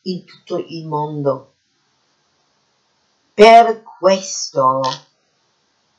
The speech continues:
abomini lo spirito di santità. Guai, guai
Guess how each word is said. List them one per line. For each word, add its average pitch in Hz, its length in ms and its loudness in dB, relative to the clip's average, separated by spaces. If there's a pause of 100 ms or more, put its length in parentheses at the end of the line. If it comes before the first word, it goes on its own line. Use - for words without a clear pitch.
(120)
abomini 214 2250 4 (840)
lo 180 220 4
spirito 139 1200 -4 (880)
di 165 400 -14 (160)
santità. 147 1040 -10 (1500)
Guai, 220 1160 4 (760)
guai 247 1500 4